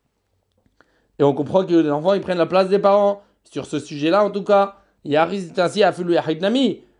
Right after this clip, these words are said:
Même le, un individu aussi, même quelqu'un qui est tout seul, c'est un, c'est sacrifice de, de, on devrait dire que si, s'il est mort, euh, quelqu'un qui avait amené un sacrifice de Khatat, eh ben, les enfants, ils amèneront à la place. Et on dit pas ça.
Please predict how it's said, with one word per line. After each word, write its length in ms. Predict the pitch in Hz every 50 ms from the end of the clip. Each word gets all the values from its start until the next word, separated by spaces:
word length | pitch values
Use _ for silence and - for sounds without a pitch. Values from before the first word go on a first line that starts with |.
| _ _
Même 460 | 156 180 214 226 220 202 165 135 - - _ _ -
le, 500 | - - 151 160 165 160 156 151 151 151
un 160 | 151 160 165
individu 480 | 175 180 175 180 170 170 156 147 151 156 330 330
aussi, 500 | 180 175 165 190 294 302 277 196 - - - _ _ _
même 180 | - 175 202 196
quelqu'un 260 | 202 196 185 208 202
qui 100 | 185 202
est 100 | 202 -
tout 140 | - 202 190
seul, 340 | - - 160 156 165 170 160
c'est 120 | - -
un, 200 | 151 151 156 156 147
c'est 240 | 151 - 175 170
sacrifice 400 | 165 185 165 143 175 175 185 180
de, 240 | 165 175 180 170 165 170 - - _ _ _ _ _
de, 920 | 151 147 156 156 151 147 143 143 139 139 139 135 135 139 135 131 131 135 - _ _ _ _ _ _ _ _ _ _ _ _ _ _ _
on 80 | 160 143
devrait 240 | 147 151 147 151 147
dire 200 | 139 190 190 -
que 80 | 185 170
si, 380 | - 175 180 175 165 156 151 151
s'il 200 | - 175 170 165
est 80 | 156
mort, 380 | 147 135 147 180 214 196 - - _ _ _ _ _ _ -
euh, 480 | - 143 147 147 147 143 139 139 135 135
quelqu'un 300 | 135 170 143 143 160 160
qui 120 | 135 160
avait 180 | 156 151 147 156
amené 220 | 160 156 156 156
un 100 | 151 151
sacrifice 300 | 135 143 156 147 165 165
de 60 | 160 151
Khatat, 320 | - 131 127 160 196 196
eh 40 | 180
ben, 100 | 151 151
les 140 | 151 151 147
enfants, 200 | 156 139 175 196
ils 100 | 196 185
amèneront 260 | 185 180 180 170 185
à 40 | 185
la 100 | 190 185
place. 440 | 175 247 262 277 269 - - _ _ _ _ _ _ _ _ _ _
Et 80 | - 143
on 80 | 143
dit 120 | 147 160 190
pas 180 | 208 285 285
ça. 280 | - 165 131 - - -